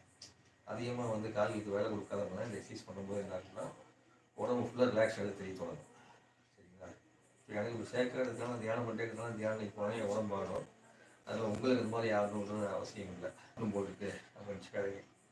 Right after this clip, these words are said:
நான் சும்மா அப்படி படுத்து கண்ணை மூடினாலும், இப்படி படுத்தாலே என்ன ஆயிரும்? என் உடம்பு வைப்ரேஷன் ஆகிட்டே இருக்கும். சரிங்களா? So, இந்த மூணு விதமான பயிற்சியை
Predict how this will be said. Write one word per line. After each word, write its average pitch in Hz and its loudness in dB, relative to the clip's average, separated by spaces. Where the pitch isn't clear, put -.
நான் 95 -2
சும்மா 107 4
அப்படி 120 6
படுத்து - 2
கண்ணை 107 2
மூடினாலும், 107 4
இப்படி 101 -6
படுத்தாலே 113 2
என்ன 107 0
ஆயிரும்? 98 0
என் 101 2
உடம்பு 107 2
வைப்ரேஷன் 104 2
ஆகிட்டே 101 -2
இருக்கும். - -10
சரிங்களா? - -12
So, 127 0
இந்த 110 -4
மூணு 113 2
விதமான 104 2
பயிற்சியை 104 0